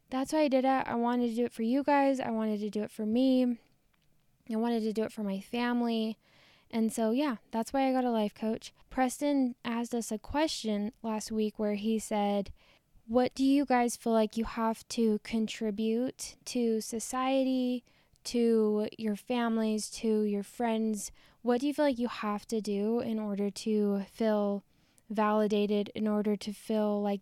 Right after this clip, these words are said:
they think that you're cool, in order to feel, like, worthy, you know, of love and appreciation and,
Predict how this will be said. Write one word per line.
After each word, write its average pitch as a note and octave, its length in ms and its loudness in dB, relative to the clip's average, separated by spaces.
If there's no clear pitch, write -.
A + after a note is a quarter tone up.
they G#3 300 0
think A3 300 -2
that A3+ 120 -4
you're G#3+ 220 -2
cool, A3+ 640 2
in A#3 160 2
order A3 240 2
to G#3 140 0
feel, A3 280 2
like, G#3 500 0
worthy, G#3+ 880 2
you A3 160 0
know, G#3 420 -2
of G#3 580 -2
love A#3+ 340 0
and A3 80 -2
appreciation A3 920 -2
and, G3+ 640 -4